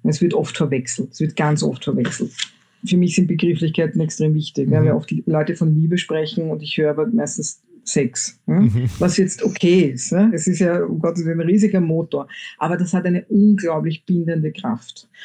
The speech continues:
Speaker 1: Und da beschreiben mir alle meine Menschen, die sagen, ich halte das nicht aus, ich vermisse diesen Menschen, die Berührungen, die Küsse. Jetzt gerade eine Klientin, die sagt, ich habe Schweißausbrüche, ich kann nicht schlafen.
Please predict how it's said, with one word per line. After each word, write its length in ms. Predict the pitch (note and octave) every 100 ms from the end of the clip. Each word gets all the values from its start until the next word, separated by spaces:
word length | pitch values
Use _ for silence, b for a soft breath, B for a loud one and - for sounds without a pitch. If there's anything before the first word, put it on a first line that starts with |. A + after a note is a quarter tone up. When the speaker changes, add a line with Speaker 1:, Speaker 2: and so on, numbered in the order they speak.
| B
Speaker 1:
Und 180 | - D#3
da 200 | E3 E3+ -
beschreiben 460 | F#3 E3 D3+ E3+
mir 140 | F3 -
alle 240 | D#3+ F#3 F#3
meine 140 | D#3+
Menschen, 280 | D#3 - E3
die 60 |
sagen, 220 | - D#3 -
ich 200 | - -
halte 340 | C#3+ F#3+ G#3
das 180 | F#3+ D#3
nicht 220 | F3+ -
aus, 240 | D3+ F3+ -
ich 200 | - -
vermisse 400 | E3 E3+ G#3 -
diesen 220 | F#3+ F3+
Menschen, 320 | D#3+ D#3+ -
die 40 | E3+
Berührungen, 640 | E3 D#3+ E3+ F3 E3+ E3
die 120 | D#3+
Küsse. 440 | - F3 F3 F3+ D#3+
Jetzt 200 | E3+ D#3
gerade 160 | F3 E3+
eine 60 | E3+
Klientin, 280 | E3 E3
die 40 | F3
sagt, 280 | - E3 D#3+
ich 100 | E3
habe 100 | -
Schweißausbrüche, 840 | - D#3 F#3+ - F3+ F3+ F3+ -
ich 140 | - D#3
kann 200 | F3 E3
nicht 120 | D#3+
schlafen. 560 | D#3 D3 F3 - G3